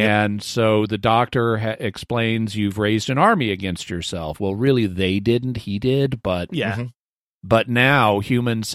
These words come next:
Speaker 1: all will have a post-hypnotic suggestion to kill the silence on sight, and the era of the silence is over. So
Speaker 2: Right.
Speaker 1: they can't control Earth anymore. They're gonna need to run.
Speaker 2: And that's, uh,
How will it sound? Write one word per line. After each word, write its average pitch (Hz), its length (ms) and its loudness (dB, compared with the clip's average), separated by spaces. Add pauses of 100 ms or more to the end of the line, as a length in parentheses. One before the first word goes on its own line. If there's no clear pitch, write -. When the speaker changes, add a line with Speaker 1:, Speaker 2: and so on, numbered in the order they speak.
Speaker 1:
all 117 480 6
will 98 200 -2
have 101 180 2
a 101 60 -2
post-hypnotic 110 880 0
suggestion 92 920 0 (460)
to 123 100 0
kill 104 400 0
the 98 120 -4
silence 95 580 0
on 90 200 0
sight, 87 640 0 (680)
and 117 600 2
the 110 280 -2
era 113 260 4
of 107 220 0
the 101 100 -2
silence 95 520 0
is 90 140 -2
over. 90 500 0 (760)
So 110 300 -2
Speaker 2:
Right. 87 80 -2
Speaker 1:
they 90 120 -2
can't 104 360 -2
control 101 460 0
Earth 92 200 2
anymore. 90 420 -2
They're 87 140 0
gonna 90 220 -2
need 85 200 -4
to 80 60 -4
run. 71 480 -10 (680)
Speaker 2:
And 214 140 -6
that's, 254 260 -2
uh, 196 300 6